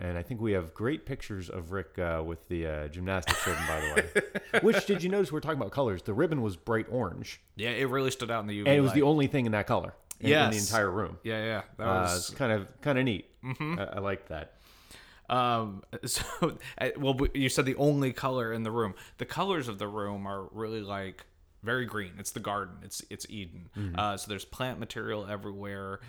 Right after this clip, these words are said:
Speaker 2: Uh, the
Speaker 1: Flowers, purples.
Speaker 2: Fla-, uh, purples, yeah. Um, the, the, the, the wet-, metal wall panels are green, also
Speaker 1: Mm-hmm.
Speaker 2: with green behind it. A lot of f-, the furniture is green, uh, purple. Uh,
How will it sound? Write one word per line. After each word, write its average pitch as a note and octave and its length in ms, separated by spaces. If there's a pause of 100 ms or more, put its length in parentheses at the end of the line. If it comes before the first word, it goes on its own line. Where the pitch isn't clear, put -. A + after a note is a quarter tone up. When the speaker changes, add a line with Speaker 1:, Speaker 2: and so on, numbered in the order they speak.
(200)
Speaker 2:
Uh, G2 340
the F#2+ 60 (120)
Speaker 1:
Flowers, C3 400
purples. G2+ 680
Speaker 2:
Fla-, - 240
uh, C3 100
purples, B2+ 600
yeah. G2 360
Um, G#2+ 260
the, A2+ 120
the, G#2+ 180 (220)
the, G#2+ 160 (160)
the G#2+ 140
wet-, G#2+ 500
metal B2+ 720
wall G2+ 280
panels A2 800
are G#2 280
green, A2 560
also G#2+ 340
Speaker 1:
Mm-hmm. G#2 100
Speaker 2:
with G2+ 140
green G2+ 300
behind G#2 320
it. G2+ 120 (280)
A - 40
lot A2 120
of G2+ 180
f-, - 80
the G#2+ 140
furniture G#2+ 580
is G2+ 140
green, G2 600 (380)
uh, F#2+ 300
purple. G2+ 680 (460)
Uh, G2+ 280